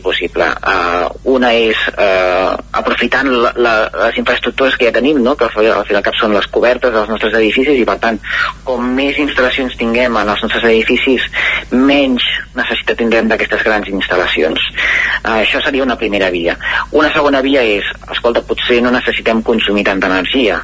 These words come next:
eh, i, per tant, el, la via de, de treball de la rehabilitació dels nostres edificis i fins i tot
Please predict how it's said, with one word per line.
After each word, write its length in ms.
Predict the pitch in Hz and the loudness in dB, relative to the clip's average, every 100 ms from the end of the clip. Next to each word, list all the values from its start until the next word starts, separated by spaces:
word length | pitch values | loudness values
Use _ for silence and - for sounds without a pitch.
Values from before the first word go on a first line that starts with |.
| - | -4
eh, 960 | 101 95 98 95 90 73 - - - - | -2 0 0 0 0 -2 -2 -4 -4 -2
i, 60 | |
per 100 | 110 - | -2 0
tant, 220 | 117 123 | 0 0
el, 400 | 120 - 58 87 67 - 92 98 | -4 -6 -4 -2 -4 -4 0 2
la 80 | |
via 300 | 98 120 127 120 | 2 2 2 2
de, 140 | 123 123 123 113 | 0 2 0 -2
de 100 | 113 | -4
treball 400 | 120 120 123 120 110 - | -2 -2 -4 -4 -6 0
de 120 | 107 104 107 104 110 | 2 2 2 0 0
la 100 | 113 | 2
rehabilitació 600 | 127 110 107 104 - 120 | 2 2 0 0 0 0
dels 140 | 113 | 0
nostres 180 | 110 110 | -2 0
edificis 420 | 110 147 127 120 | 0 2 0 0
i 60 | 120 | 0
fins 200 | 135 123 | 2 0
i 40 | 120 | 2
tot 160 | 123 | 2